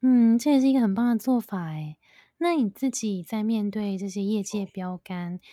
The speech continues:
Speaker 1: 前面的人，或是你看到这些作品的时候，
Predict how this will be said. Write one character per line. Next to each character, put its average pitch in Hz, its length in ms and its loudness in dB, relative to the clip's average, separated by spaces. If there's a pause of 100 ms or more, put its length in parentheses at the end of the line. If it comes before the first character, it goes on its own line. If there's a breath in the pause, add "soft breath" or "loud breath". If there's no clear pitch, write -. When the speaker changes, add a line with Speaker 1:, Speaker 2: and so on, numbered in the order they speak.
(140 loud breath)
Speaker 1:
前 202 200 -4
面 214 160 -2
的 202 80 -2
人， 180 180 -4
或 196 100 -2
是 202 120 -6
你 185 80 -4
看 226 200 -4
到 220 80 -2
这 208 80 -4
些 226 120 -2
作 247 160 -6
品 185 160 -8
的 170 80 -8
时 - 240 -10
候， 175 200 -8